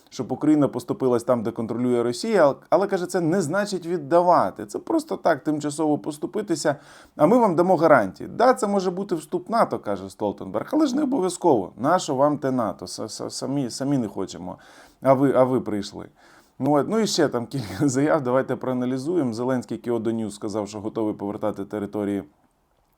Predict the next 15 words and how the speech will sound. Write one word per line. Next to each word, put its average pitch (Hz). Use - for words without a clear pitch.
виключно 117
дипломатичним 117
шляхом, 104
тому 104
що 104
сил 117
немає. 160
А 180
Шольц, 180
крім 151
шістдесяти, 160
ні, 101
шістсот -
п'ятдесяти 139
мільйонів, 151